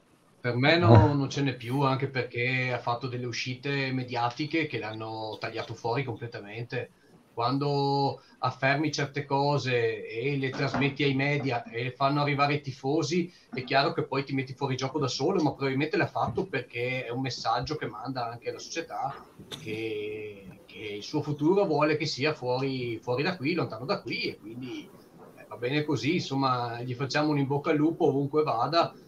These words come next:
Speaker 1: perché riesca a dimostrare quello che qui non ha fatto vedere. Qui ha fatto vedere di essere scarso, poi magari ha ragione <laughs> il caro amico Dimitri, che saluto e che vedo con piacere,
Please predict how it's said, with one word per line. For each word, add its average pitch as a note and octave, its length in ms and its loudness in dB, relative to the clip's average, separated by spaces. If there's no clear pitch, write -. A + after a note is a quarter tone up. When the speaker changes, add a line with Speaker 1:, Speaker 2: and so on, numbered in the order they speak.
Speaker 1:
perché C3 280 -2
riesca A#2 340 -4
a - 20 -2
dimostrare C3+ 560 0
quello C#3 200 2
che D3 140 -6
qui D3+ 180 -2
non E3+ 140 2
ha B2 60 2
fatto B2 280 -6
vedere. A#2+ 440 -2
Qui F3+ 140 -2
ha G3+ 40 2
fatto D#3+ 240 -2
vedere D#3 520 0
di B2 80 -4
essere E3 300 -4
scarso, B2 540 -4
poi D#3 280 -2
magari A3 320 10
ha - 120 8
ragione - 560 12
<laughs> - 120 10
il - 180 -2
caro E3 240 6
amico E3+ 260 4
Dimitri, D#3 540 2
che - 80 -12
saluto D3+ 460 2
e D#3 40 6
che D3+ 100 2
vedo D#3+ 220 2
con D3 140 0
piacere, E3+ 540 2